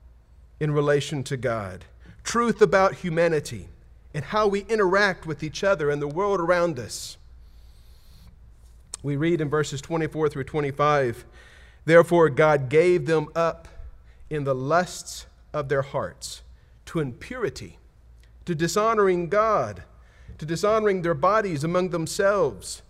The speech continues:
because they exchanged the truth about God for a lie and worshipped and served the creature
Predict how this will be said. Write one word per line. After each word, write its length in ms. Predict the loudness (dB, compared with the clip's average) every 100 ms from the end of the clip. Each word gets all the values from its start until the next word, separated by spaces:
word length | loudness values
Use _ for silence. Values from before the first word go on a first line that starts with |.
| -20 -20 -20 -20 -10 -8
because 460 | 2 6 6 4
they 160 | 0 -2
exchanged 880 | -2 -6 -4 -2 -2 -4 -8 -10 -10
the 80 | -10
truth 340 | -8 -10 -8
about 340 | -4 -4 -4
God 440 | -8 -10 -10 -12 -14 -20 -20 -20 -20 -20 -20 -16
for 160 | -4 0
a 100 | 0
lie 580 | 0 -2 -2 -6 -12 -20 -20 -20 -20 -20 -20 -14
and 240 | -10 -8
worshipped 540 | -4 -4 -4 -8 -8 -8
and 140 | -8
served 480 | -6 -2 -2 -4 -10 -14
the 80 | -14
creature 580 | -10 -10 -10 -10 -12